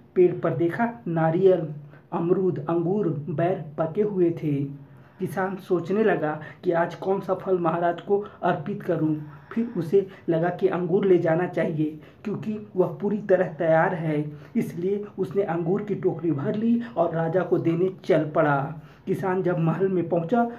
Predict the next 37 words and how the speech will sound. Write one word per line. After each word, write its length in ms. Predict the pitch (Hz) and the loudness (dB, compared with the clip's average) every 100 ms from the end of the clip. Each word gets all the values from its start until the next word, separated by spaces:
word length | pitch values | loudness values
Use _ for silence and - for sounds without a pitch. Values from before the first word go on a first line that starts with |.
| - - | -8 -2
तो 80 | 156 | 4
देखा 340 | 170 170 220 | 4 4 -2
कि 200 | - 180 | -4 0
राजा 280 | 165 160 180 | 2 2 0
किसी 420 | - 190 - 208 - - | -2 -8 -6 -8 -10 -6
दूसरे 440 | 185 190 - 208 214 | -2 -2 0 0 0
ख्यालों 440 | - 165 160 190 | -2 0 4 6
में 160 | 196 196 | 4 0
खोए 300 | - 170 180 | 2 4 4
हुए 320 | 185 185 165 | 4 6 6
हैं। 440 | 165 156 143 - - - 220 | 4 -2 -4 -8 -16 -2 2
वह 140 | 180 | 4
बहुत 320 | 160 147 - | 2 2 2
गुस्से 340 | 147 185 233 226 | 2 2 4 4
में 240 | 202 - | 4 4
थे 320 | 175 165 151 - - | 4 4 2 -4 -4
और 160 | 175 165 | -2 2
नाराज 480 | 151 147 160 180 180 | 2 4 6 4 4
भी 140 | 156 | 2
लग 240 | 170 156 165 | 4 2 0
रहे 260 | 147 - - | -2 -4 -6
थे। 480 | 160 147 143 - - - - - - - - - - - - - - - - | -4 -2 -4 -6 -14 -20 -20 -20 -20 -20 -20 -20 -20 -20 -20 -20 -20 -12 -6
किसान 480 | 196 202 202 208 208 - | -2 0 0 -2 -2 -2
रोज 220 | 254 - | -2 -2
की 120 | 196 | 0
तरह 360 | 190 190 233 240 - | 4 6 4 2 0
मीठे 440 | 185 - 202 220 - - | 0 0 -2 -4 -4 0
रसीले 400 | 175 - 196 220 | 0 2 2 2
अंगूर 320 | 190 170 190 | 2 4 4
की 120 | 196 | 4
टोकरी 400 | - 190 - 233 | 2 2 4 2
राजा 320 | 233 160 160 180 | 2 2 0 -2
के 140 | 185 | -4
सामने 300 | - 170 185 | -4 -2 0
रख 260 | 165 170 180 | 0 -2 -2
दी 360 | 160 160 156 - - | -2 -4 -6 -8 -4
और 300 | 180 175 - | -2 -2 -6